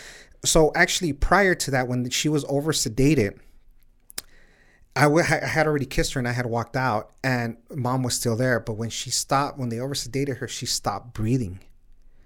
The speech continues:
And they took the oxygen off, which is simple nursing one oh one. You don't sedate and take off oxygen. And they did. And so they told the mom, I'm hearing this, and I'm within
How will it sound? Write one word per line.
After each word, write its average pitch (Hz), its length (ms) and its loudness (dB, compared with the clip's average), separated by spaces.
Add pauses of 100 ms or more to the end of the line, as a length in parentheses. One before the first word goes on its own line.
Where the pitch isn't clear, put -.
(400)
And 120 180 -2
they 123 80 0
took 143 300 -2
the - 140 -4 (140)
oxygen 131 480 -2
off, 110 300 -8
which - 160 -10
is 104 220 -8 (640)
simple 139 600 2
nursing 123 480 0
one 120 140 0
oh 110 40 0
one. 110 400 -4 (340)
You 117 120 -6
don't 131 320 -2 (280)
sedate 139 520 4 (160)
and 117 220 -4 (120)
take 135 220 0
off 127 180 2
oxygen. 113 540 0 (100)
And 117 160 -4
they 120 80 -2
did. 123 340 -2 (720)
And 123 400 -2 (440)
so - 200 0
they 139 100 4
told 170 260 4
the 139 60 4
mom, 139 260 2
I'm 170 160 0
hearing 160 420 -2
this, 120 220 -4
and 120 120 -4
I'm 220 180 -2
within 135 440 0